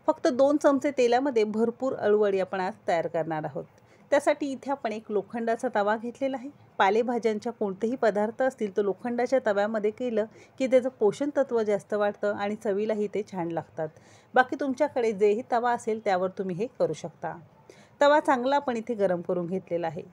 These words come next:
आणि त्यामध्ये फक्त दोन चमचे आपण इथे तेल घेतलेलं आहे. तव्यावर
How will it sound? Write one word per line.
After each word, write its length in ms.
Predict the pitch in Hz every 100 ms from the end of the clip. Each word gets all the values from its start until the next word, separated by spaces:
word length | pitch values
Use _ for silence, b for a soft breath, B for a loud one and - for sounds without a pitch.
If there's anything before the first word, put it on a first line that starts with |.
| -
आणि 140 | 190 208
त्यामध्ये 440 | 226 269 277 226 220
फक्त 340 | - 240 -
दोन 300 | 233 202 247
चमचे 380 | 285 247 202 226
आपण 220 | 202 196
इथे 180 | 180 254
तेल 260 | 254 175 160
घेतलेलं 400 | 160 - 170 160
आहे. 100 | 294
तव्यावर 340 | 294 330 349